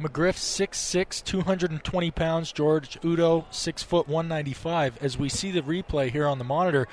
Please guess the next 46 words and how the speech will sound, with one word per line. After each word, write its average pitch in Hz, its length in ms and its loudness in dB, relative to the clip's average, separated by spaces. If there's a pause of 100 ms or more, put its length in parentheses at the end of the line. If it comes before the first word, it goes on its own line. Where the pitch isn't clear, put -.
(240)
there 135 100 2
was 170 260 4
no 170 100 4
head-to-head 151 440 -2
contact. 160 500 0
I 143 120 -2
almost 214 340 0
wonder 170 320 2
if 143 200 -2
Udo, 175 260 4
oftentimes 170 840 -2
players 170 400 2
will 139 120 0
have 147 200 0
pre-existing 160 640 0
shoulder 165 420 0
injuries. 180 460 -2 (380)
He 147 120 0
laid 185 260 0
his 196 80 0
shoulder 208 340 2
into 156 180 0
McGriff, 151 300 2 (100)
to 147 140 -6
McGriff 147 300 0
to 143 100 -2
try 160 180 -2
and 156 100 -2
dislodge 151 460 0
the - 80 -4
ball 160 320 6
and 135 160 -4
then 135 140 -4
went 165 240 -2
down 156 260 0
in 135 140 -8
significant 139 680 -6
pain. 156 360 -2 (460)
You, 131 240 0
you 135 160 0
hope 180 220 4
the 139 100 0
best 156 340 2
here, 139 180 2
but, 123 400 0
uh, 123 200 0